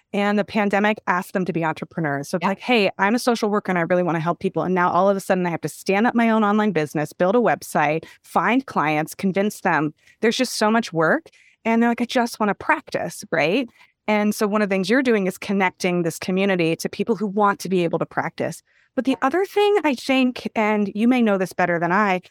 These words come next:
Speaker 1: but that one-to-one, like, I'm imagining, I really have empathy for the pediatrician in the pediatrician's office who's doing the same sixteen, I don't know how many appointments a day. And you get ten minutes and it's the spiel, it's the spiel, and you can't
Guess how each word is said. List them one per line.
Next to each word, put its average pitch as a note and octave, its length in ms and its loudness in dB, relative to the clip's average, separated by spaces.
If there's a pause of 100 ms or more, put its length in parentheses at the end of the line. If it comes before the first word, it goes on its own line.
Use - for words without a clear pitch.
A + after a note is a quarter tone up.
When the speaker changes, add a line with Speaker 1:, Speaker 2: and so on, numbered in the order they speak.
Speaker 1:
but G#3 120 -4
that A#3+ 120 2
one-to-one, G3+ 800 2
like, F3 100 -2
I'm F#3 120 0
imagining, G3 720 0 (380)
I G#3 40 -2
really C#4 200 4
have D4 140 0
empathy G#3 300 0
for F3+ 100 -6
the F3 80 -2
pediatrician F#3 760 -2
in F3 60 0
the F#3 60 -2
pediatrician's G#3 600 0
office F3+ 280 0
who's F#3+ 180 -2
doing A#3 280 0 (540)
the G#3 540 2 (200)
same A#3 580 2
sixteen, A3 540 -2
I F3 80 2
don't F#3 100 2
know F#3+ 100 0
how F#3+ 80 0
many E3+ 140 0
appointments E3+ 380 -4
a E3 60 -4
day. F3 480 -2 (340)
And A#3 140 2
you B3+ 100 2
get B3 220 -2
ten B3 260 2
minutes - 440 0 (100)
and G#3 260 0
it's - 180 -8
the F3+ 80 -4
spiel, - 440 -2
it's - 180 -6
the F3+ 100 -6
spiel, A#3 460 0
and G3 260 -2
you A3 120 -2
can't - 320 -2